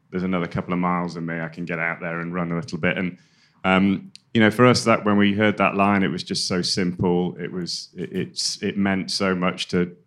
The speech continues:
you know, people we put it in front of. And I think for us,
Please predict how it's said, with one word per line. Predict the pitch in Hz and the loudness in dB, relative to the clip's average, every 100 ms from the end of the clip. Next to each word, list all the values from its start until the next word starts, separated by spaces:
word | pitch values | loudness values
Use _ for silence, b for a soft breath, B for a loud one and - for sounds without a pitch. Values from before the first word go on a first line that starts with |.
| _ | _
you | - 90 | -2 2
know, | 87 | 2
people | - 98 92 87 | 2 0 0 2
we | 87 | 0
put | 80 98 | 2 4
it | 87 | 4
in | 85 | 0
front | 82 90 90 85 | 0 0 0 -2
of. | 78 82 | -2 -4
And | 82 | -6
I | |
think | 71 87 69 | -6 -6 -6
for | 90 90 | -2 0
us, | 85 - | -2 -6